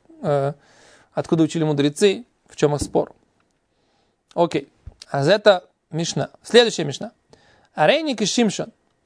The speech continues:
Человек, который говорит: «Вот я как Шимшон, кебен Манох, как сын Маноха». Это отца Шимшона так звали, Манох.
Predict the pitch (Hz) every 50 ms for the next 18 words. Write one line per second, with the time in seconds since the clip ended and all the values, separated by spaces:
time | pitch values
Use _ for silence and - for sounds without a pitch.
0 | _ _ _ _ _ _ - 196 240 233 233 226 208 190 160 156 180 247 254 196
1 | 214 208 190 202 190 - - 190 180 165 - 185 151 135 110 - - _ _ _
2 | _ _ _ _ _ - 156 151 143 185 226 247 233 214 196 190 196 196 170 135
3 | - - 147 - - - 208 196 185 185 175 156 135 123 - - - - 175 -
4 | 165 160 - - 220 214 - 190 165 - 185 170 151 156 156 147 165 151 147 139
5 | 147 160 170 147 - -